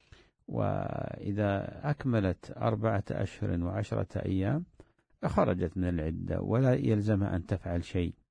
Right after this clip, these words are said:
وإنما تعود إلى طبيعتها الأولى في الأشياء التي منعت من ملابستها، مثل الذهب والطيب ولبس الثياب الجميلة وغير ذلك.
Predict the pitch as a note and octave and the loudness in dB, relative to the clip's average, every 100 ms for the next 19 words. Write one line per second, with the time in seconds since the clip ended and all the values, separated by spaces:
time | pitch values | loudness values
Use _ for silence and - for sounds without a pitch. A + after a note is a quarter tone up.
0 | _ _ - - _ - G#2+ G#2+ G#2+ G2+ | _ _ -20 -20 _ 0 2 4 4 4
1 | - G#2 A#2+ A2+ G2+ G#2 G#2+ A2 - G2+ | 2 4 4 4 4 4 4 2 0 2
2 | G#2 A2+ - G2+ F#2 F#2+ A2+ A2 G#2+ - | 2 2 0 2 2 4 4 4 4 0
3 | - G2 - B2+ A#2 G#2+ G2 G#2+ A2 A#2 | -2 -2 0 2 2 0 0 2 6 6
4 | F#2 D#2+ D2 - - - - _ _ - | 6 2 -8 -12 -20 -20 -20 _ _ -2
5 | G2+ G2 G2 F#2 F#2+ - G2 F2+ F2 F2 | 2 4 4 4 2 0 -2 -2 -4 -2
6 | F#2 F#2 - F2 F#2 G2 F#2 - - G#2+ | -2 -2 -2 -2 0 0 0 -2 -2 -4
7 | - - F2 E2+ F#2 F#2 - - - G2+ | -2 0 2 0 0 -4 -6 -6 -2 0
8 | F#2 F#2 - - D3+ C3 E2 D2+ D#2+ D2+ | 0 -2 0 2 4 4 2 0 -4 -12
9 | D2+ | -16